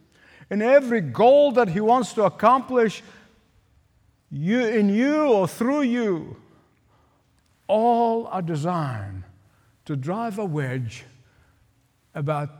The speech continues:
in your fellowship with the Father. He wants to put a wedge, he was cr-,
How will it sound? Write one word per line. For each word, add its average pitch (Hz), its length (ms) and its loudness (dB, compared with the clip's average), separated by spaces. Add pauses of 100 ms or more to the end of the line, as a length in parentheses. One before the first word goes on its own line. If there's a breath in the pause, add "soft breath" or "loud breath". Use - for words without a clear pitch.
(380)
in 175 160 -4
your 151 160 -6
fellowship 202 680 -4
with 139 200 -6 (540)
the 139 140 -8
Father. 110 440 -8 (1000)
He 170 100 -4
wants 214 300 -4
to 214 140 -10 (400)
put 240 220 -8 (100)
a 214 100 -6
wedge, 240 560 -6
he 233 120 -10
was 233 140 -8
cr-, - 300 -18